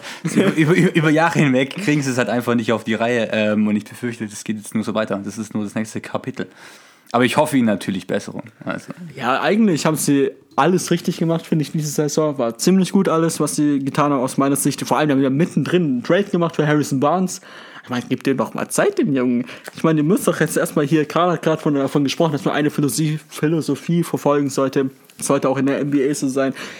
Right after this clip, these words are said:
Speaker 1: Dave Joerger hätte es bestimmt hingekriegt mit den Kings nächste Saison.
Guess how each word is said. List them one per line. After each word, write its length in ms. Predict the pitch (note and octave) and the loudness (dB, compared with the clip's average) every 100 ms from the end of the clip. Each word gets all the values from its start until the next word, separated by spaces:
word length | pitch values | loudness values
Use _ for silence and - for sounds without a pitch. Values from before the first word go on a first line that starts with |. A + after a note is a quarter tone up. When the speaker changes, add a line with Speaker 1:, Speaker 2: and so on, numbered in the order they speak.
| - - - - | -18 -20 -18 -4
Speaker 1:
Dave 200 | E3 D#3 | -2 0
Joerger 520 | F3 F3 E3 D3+ C3+ | 2 2 2 0 -2
hätte 280 | - C#3+ - | -2 -2 0
es 220 | C#3 - | 0 -2
bestimmt 480 | - - - E3 D#3 | -6 -8 -2 -2 0
hingekriegt 560 | F#3 F3 - D3+ - D3+ | 0 2 2 -2 -4 -4
mit 100 | C#3 | -2
den 100 | D3 | 0
Kings 340 | D#3 D3 - | 0 0 0
nächste 260 | C#3 C#3 C#3+ | -2 0 0
Saison. 460 | C#3 B2+ C3 C3 | 2 2 2 0